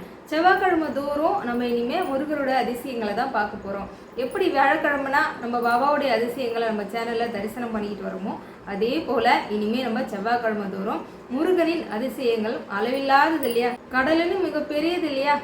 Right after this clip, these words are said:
அவருடைய அதிசயங்கள், எண்ணில் அடங்காத அந்த அதிசயங்களை எனக்கு காது கெட்டினதை நான் உங்க எல்லாருக்கும் சொல்லணும் அப்படின்னு தான் நான் வந்து இந்த மாதிரி ஒரு பதிவை செவ்வாய்க்கிழமை தோறும் போடணும் அப்படின்னு சொல்லி ஆரம்பிச்சிருக்கேன். அதனால உங்களுடைய அன்பும் ஆதரவும் எனக்கு எப்பவுமே வேணும்.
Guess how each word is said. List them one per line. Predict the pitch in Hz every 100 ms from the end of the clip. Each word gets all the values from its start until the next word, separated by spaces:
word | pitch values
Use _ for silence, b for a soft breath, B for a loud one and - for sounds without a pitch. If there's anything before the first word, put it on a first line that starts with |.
| -
அவருடைய | 240 247 240 220
அதிசயங்கள், | 254 254 269 233 247 262 202 208
எண்ணில் | 302 330
அடங்காத | 277 262 269 285 320 349
அந்த | 285 240
அதிசயங்களை | 208 240 - 277 220 190 247 302 B B
எனக்கு | 277 370 403 403
காது | 277 262 269
கெட்டினதை | - 262 269 254 277 320
நான் | 226 220
உங்க | 214
எல்லாருக்கும் | 214 214 233 226 254 -
சொல்லணும் | 208 208 208 196
அப்படின்னு | 190 196 196
தான் | 254 269
நான் | 208
வந்து | 214 269 269 B B
இந்த | 240 269
மாதிரி | 262 285 302
ஒரு | 254
பதிவை | 226 220 247 254 277
செவ்வாய்க்கிழமை | 269 220 240 247 247 233
தோறும் | 233 262 226
போடணும் | 226 220 226 220
அப்படின்னு | 202 226
சொல்லி | - 214 202
ஆரம்பிச்சிருக்கேன். | 202 208 190 202 214 285 B B B
அதனால | 196 208 226 269
உங்களுடைய | 233 226 220 214
அன்பும் | 202 233 262 285 302
ஆதரவும் | 220 226 226 240 254
எனக்கு | 214 196 185 208
எப்பவுமே | - - 320 302 320 302
வேணும். | 247 240 277